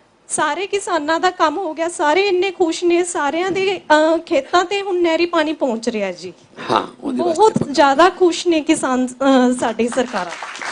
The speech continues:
Speaker 2: Very good।
Speaker 1: ਸਾਰੇ ਸਾਡਾ ਧੰਨਵਾਦ ਕਰਕੇ ਜਾਂਦੇ ਨੇ, ਤੁਹਾਡਾ ਬਹੁਤ ਬਹੁਤ ਧੰਨਵਾਦ। ਸਾਨੂੰ ਵੀ ਖੁਸ਼ੀ ਹੁੰਦੀ ਹੈ ਜਦੋਂ ਸਾਡੇ, ਮਤਲਬ ਸਾਡੇ ਕੋਲੇ ਆਉਂਦੇ ਨੇਗੇ ਕਿਸਾਨ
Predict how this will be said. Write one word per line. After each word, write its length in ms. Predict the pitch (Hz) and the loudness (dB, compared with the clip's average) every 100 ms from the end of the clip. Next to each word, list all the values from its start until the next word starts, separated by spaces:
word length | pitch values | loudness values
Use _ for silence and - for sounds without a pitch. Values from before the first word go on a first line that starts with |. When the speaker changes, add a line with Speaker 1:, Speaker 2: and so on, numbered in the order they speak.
| - - - - 208 | -10 -10 -10 -8 0
Speaker 2:
Very 200 | - 208 | 2 2
good। 120 | 190 | 2
Speaker 1:
ਸਾਰੇ 320 | 453 349 349 392 | 4 6 4 4
ਸਾਡਾ 280 | 370 339 | 4 6
ਧੰਨਵਾਦ 440 | 349 392 339 311 302 - | 8 10 10 8 6 6
ਕਰਕੇ 300 | 320 - 349 | 4 6 4
ਜਾਂਦੇ 380 | 311 262 269 277 | 6 4 4 6
ਨੇ, 160 | 339 | 4
ਤੁਹਾਡਾ 500 | 370 349 349 311 302 | 4 -2 0 4 4
ਬਹੁਤ 260 | 269 311 320 | 8 8 8
ਬਹੁਤ 240 | 320 320 | 6 6
ਧੰਨਵਾਦ। 540 | 330 294 262 240 190 220 | 4 2 0 -2 -2 0
ਸਾਨੂੰ 360 | 392 339 370 | 2 6 6
ਵੀ 120 | 440 | 4
ਖੁਸ਼ੀ 300 | 427 403 349 | 4 2 2
ਹੁੰਦੀ 340 | 415 415 311 349 | -4 -6 -4 -2
ਹੈ 100 | 349 | 2
ਜਦੋਂ 300 | 349 330 359 | 4 6 4
ਸਾਡੇ, 440 | 349 320 247 330 | 2 -2 -2 0
ਮਤਲਬ 400 | 330 339 330 320 | 0 -2 0 0
ਸਾਡੇ 300 | 302 302 269 | 0 -4 -2
ਕੋਲੇ 240 | 302 330 359 | -2 0 0
ਆਉਂਦੇ 360 | 262 247 302 | -2 -2 -2
ਨੇਗੇ 240 | 330 294 320 | 0 -2 -2
ਕਿਸਾਨ 460 | 330 330 285 269 | -2 -2 -4 -4